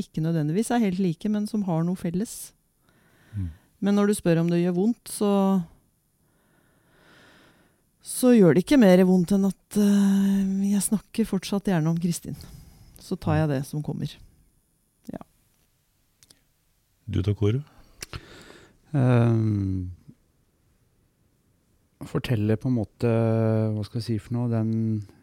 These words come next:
Speaker 3: ferdigredigerte historien. Altså, det blir jo en fortelling etter hvert som man forteller den. Det er bare godt og kan gjøres,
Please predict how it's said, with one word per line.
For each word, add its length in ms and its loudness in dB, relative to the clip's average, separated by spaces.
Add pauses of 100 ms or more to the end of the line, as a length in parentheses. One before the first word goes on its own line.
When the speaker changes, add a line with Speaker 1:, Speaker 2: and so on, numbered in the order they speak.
(220)
Speaker 3:
ferdigredigerte 1300 -4
historien. 480 -4
Altså, 180 -4
det 80 -2
blir 140 4
jo 80 0
en 80 -6
fortelling 640 -4
etter 240 -6
hvert 400 -10
som 160 -6
man 100 -6
forteller 420 -6
den. 100 -8 (920)
Det 200 4
er 680 0
bare 340 -2
godt 480 -10
og 160 -6
kan 220 -6
gjøres, 500 -4